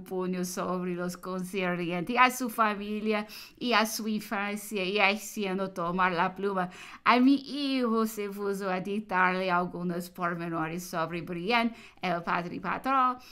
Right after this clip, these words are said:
Al acabar me dijo que quería hacer lo mismo en adelante y que le agradaba.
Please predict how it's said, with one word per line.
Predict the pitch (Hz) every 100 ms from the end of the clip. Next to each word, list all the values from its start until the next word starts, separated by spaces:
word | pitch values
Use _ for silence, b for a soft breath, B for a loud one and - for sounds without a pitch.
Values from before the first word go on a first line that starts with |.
| B B B B B B _
Al | 220 214 214
acabar | 185 180 - 170 165 165 160 165
me | 160
dijo | 156 - 175 185
que | 180 185
quería | 180 175 175 -
hacer | 175 185 180 214 196 196
lo | 202 190 - -
mismo | 196 190 196 196 196 190 160
en | 156 180
adelante | - 185 180 175 165 175 175
y | 196 196
que | 196 185 180
le | 165 - -
agradaba. | 185 180 185 165 165 160 156 156 156 156 151 151 156 196